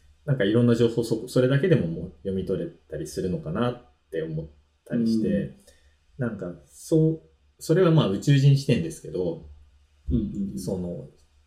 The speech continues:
Speaker 1: 作品を見たりとか、あるいは、まあ、エンターテインメントを見たりとかでもそうだけど、その、
Speaker 2: うん。
Speaker 1: 何か読み取っていく、しかも、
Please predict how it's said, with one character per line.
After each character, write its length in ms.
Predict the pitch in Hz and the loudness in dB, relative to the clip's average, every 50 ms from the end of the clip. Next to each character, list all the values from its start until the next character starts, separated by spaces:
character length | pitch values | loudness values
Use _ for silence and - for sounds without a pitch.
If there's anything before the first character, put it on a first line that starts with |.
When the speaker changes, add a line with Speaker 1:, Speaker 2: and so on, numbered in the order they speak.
| _ _ _ _ _ _ | _ _ _ _ _ _
Speaker 1:
作 300 | - - - 113 - - | -12 -8 -8 -8 -8 -4
品 240 | - 135 127 127 127 | -2 0 0 2 0
を 100 | 127 131 - 143 | -2 -2 -2 -2
見 140 | 135 135 | 0 2
た 80 | - 139 | 2 2
り 120 | - - | 0 -2
と 80 | - - | -6 -12
か、 440 | - - 92 90 90 87 87 - _ _ _ _ _ _ _ _ _ - | -14 -12 -12 -10 -10 -10 -12 -14 _ _ _ _ _ _ _ _ _ -6
あ 80 | 104 | 0
る 100 | 101 127 | 2 2
い 100 | 135 127 | 2 2
は、 100 | 104 90 85 - _ _ _ _ - 110 | 0 -4 -10 -16 _ _ _ _ -18 -14
ま 80 | 107 90 | -12 -8
あ、 100 | 87 95 | -6 -6
エ 40 | 101 | -4
ン 80 | 98 | -2
タ 80 | - - | -2 -2
ー 20 | |
テ 80 | - 131 | 0 0
イ 20 | 120 | 0
ン 20 | |
メ 80 | 107 85 | -2 -2
ン 60 | 80 | -4
ト 80 | 82 | -6
を 20 | 85 | -8
見 140 | 90 95 - | -6 -4 -4
た 100 | 107 90 | -4 -4
り 100 | - - | -4 -8
と 80 | 85 | -10
か 120 | 80 80 76 | -10 -10 -10
で 60 | 73 | -10
も 120 | 76 76 | -12 -12
そ 240 | - - - 95 82 | -10 -8 -6 -6 -6
う 20 | |
だ 80 | 76 76 | -8 -10
け 140 | 76 - - | -12 -10 -6
ど、 360 | 113 123 120 95 - - - - _ _ _ _ _ _ _ | -4 -4 -4 -4 -6 -8 -12 -18 _ _ _ _ _ _ _
そ 220 | - - 101 90 | -14 -10 -8 -6
の、 140 | - 120 95 | -4 -4 -2
Speaker 2:
う 20 | - | -2
ん。 40 | |
Speaker 1:
何 160 | 120 151 156 - | 0 0 0 0
か 100 | 92 90 | 0 -2
読 120 | 90 92 | -2 -2
み 140 | 110 117 113 | -2 -2 -2
取 160 | - 135 131 | -2 -2 -4
っ 20 | |
て 260 | - - _ _ - 90 | -6 -10 _ _ -6 -6
い 200 | 87 82 - - | -6 -8 -10 -10
く、 320 | - 82 - - - _ _ _ _ _ _ _ _ _ _ | -10 -10 -10 -10 -14 _ _ _ _ _ _ _ _ _ _
し 100 | - - | -10 -6
か 100 | - - | -4 -2
も、 300 | 95 82 78 78 78 - | -2 -2 -4 -6 -8 -10